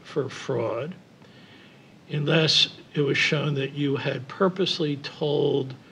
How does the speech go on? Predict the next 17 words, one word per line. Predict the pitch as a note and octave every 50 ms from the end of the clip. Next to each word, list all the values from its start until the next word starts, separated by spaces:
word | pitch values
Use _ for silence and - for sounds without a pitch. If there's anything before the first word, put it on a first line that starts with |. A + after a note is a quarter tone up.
| - - - - - - - - - - - - - - -
affirmative | - - - - - - G3+ G3+ G#3 G#3 G3 G3+ F#3+ F3+ F3+ F3 E3 D#3+ D3 - - - - - -
lies | C#3 C3 C#3 C#3+ C3+ C3 B2+ B2+ A#2+ A#2+ A#2+ A#2+ A#2+ B2 B2+ B2 - - - - - - - - - - - - - - - - - - - - -
that, | C#3 C3+ C3+ C3+ C3+ C3 C3 C3 - - - - - - - - - - -
uh, | - C#3 C3 C3+ C3 B2 A#2+ - - - - - - - - - - -
people, | - D#3+ D3 - - C#3+ B2+ B2+ C3+ C3+ - -
that | C#3+ C3+ B2 - - - -
your | - - B2
victims | - - D#3 - - - C#3+ B2 A#2+ -
had | - B2+ A#2 A#2
relied | A#2 A#2+ A#2 B2 A#2+ B2 B2 A#2+ A2
upon. | F#2 - - A#2+ A2 A2+ A2 - - - - - - - - - - - - - - - - - - - - -
And | D#3+ D3+ D3+ C#3+ C#3+ D3+ D3+ C#3+ C#3 D3 - - - - - - - - - - - - - - - - - - - - - -
that | F3 F3 G3 A#3 B3
was | B3 G#3 -
a | F#3+ D#3
high | - G3+ F#3 F#3+ F#3 F3
standard, | F3+ - - - C4+ D4 D4+ D#4 B3 D#3+ D3+ D3+ D#3 D3+ D3+